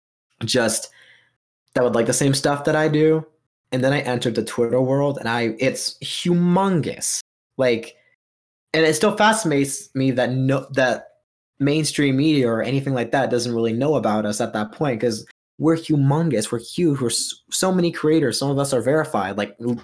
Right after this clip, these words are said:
actually verified on Twitter. Some of us actually make livings off of our content. Some of us make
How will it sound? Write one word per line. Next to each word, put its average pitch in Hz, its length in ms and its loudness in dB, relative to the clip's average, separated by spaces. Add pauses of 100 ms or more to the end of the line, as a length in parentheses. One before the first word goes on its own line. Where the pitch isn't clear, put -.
actually 120 400 0
verified 101 480 -4
on 104 80 -6
Twitter. 113 300 -2
Some 123 180 -6
of 120 80 -6
us 123 260 -2 (680)
actually 131 400 0
make 123 200 -2
livings 147 400 2
off 113 200 0
of 107 60 -8
our 101 100 -2
content. 101 500 -10
Some 135 160 -2
of 131 100 -2
us 131 280 -2
make 117 240 -4